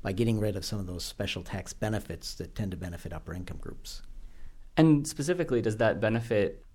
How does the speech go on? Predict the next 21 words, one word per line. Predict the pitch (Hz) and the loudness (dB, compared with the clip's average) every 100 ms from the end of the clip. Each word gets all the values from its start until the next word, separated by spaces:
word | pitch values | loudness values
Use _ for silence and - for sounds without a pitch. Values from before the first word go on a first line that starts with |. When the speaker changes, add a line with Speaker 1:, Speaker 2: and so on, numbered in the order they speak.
| - | 2
Speaker 2:
the | 117 | 4
income | 120 117 | 4 4
inequality | 104 95 120 117 101 92 | 2 2 4 6 4 0
situation | 95 101 98 90 92 80 71 117 - | 0 -2 2 2 0 -4 -4 -6 -6
by, | 107 92 90 90 85 101 - - - - | 2 4 4 4 2 -2 -10 -18 -20 -2
um, | 101 98 92 92 87 110 - - - | 0 2 2 -2 -4 -8 -16 -20 -4
pr-, | 127 | -2
providing | 120 120 123 110 | 2 6 6 6
more | 107 | 4
revenue | 98 107 117 | 4 4 2
to | 110 | 2
the | 107 | 2
government | 104 101 92 - | 2 4 0 0
for | 101 98 | 2 2
social | - 101 95 | 2 -2 0
programs? | 90 104 123 139 143 - - - - - | -2 0 -2 -2 -6 -14 -16 -18 -16 0
Speaker 1:
Its | 139 - | 2 6
most | 160 156 | 6 8
immediate | 135 151 180 147 | 6 6 8 6
effect | 123 123 117 120 - | 6 4 0 -2 -4
is | 107 98 | -2 -2